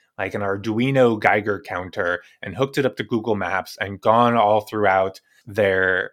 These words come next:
their community and mapped out which streets were, uh, still irradiated by the depleted uranium shells the Ally-, the, the, uh, American invasion had used, right?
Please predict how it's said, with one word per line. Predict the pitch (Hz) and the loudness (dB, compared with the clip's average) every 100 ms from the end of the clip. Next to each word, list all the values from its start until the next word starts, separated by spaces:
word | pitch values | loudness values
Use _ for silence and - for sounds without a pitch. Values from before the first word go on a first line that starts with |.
| _ | _
their | 107 101 | -8 -6
community | - 123 127 156 135 110 107 101 - - _ | -6 -4 0 0 0 2 2 0 -6 -20 _
and | 104 104 104 | -2 -2 4
mapped | 131 143 139 | 4 4 4
out | 120 117 98 95 - _ _ _ | 6 8 6 2 -6 _ _ _
which | - 110 110 127 - - - | -18 -2 4 4 2 -6 -10
streets | - - 123 113 104 - - | -14 -4 0 0 -2 -12 -4
were, | 110 101 95 98 - _ | 0 0 0 -4 -8 _
uh, | - 101 | -12 -10
still | - - 139 123 | -10 -2 2 2
irradiated | 107 104 107 117 101 98 208 95 | 0 0 2 2 0 -2 -6 -4
by | - 101 101 | 2 4 2
the | 98 95 | -2 -6
depleted | 98 - 120 110 | -8 -4 -2 -2
uranium | 104 101 98 92 | 0 -2 -2 -6
shells | 95 107 92 92 - - | -2 0 2 -2 -8 -6
the | 104 95 - | -4 -4 0
Ally-, | 98 95 95 98 | 2 2 0 -2
the, | 110 107 104 90 87 _ _ _ _ | 0 0 2 -2 -2 _ _ _ _
the, | - | -4
uh, | 92 | -2
American | 101 104 101 104 113 | 0 2 2 2 0
invasion | 95 95 92 87 - - _ _ _ | -4 -2 -2 -4 -10 -16 _ _ _
had | - 101 92 | -4 -4 -2
used, | 78 - - - | -6 -8 -14 -4
right? | 113 101 107 | 4 6 4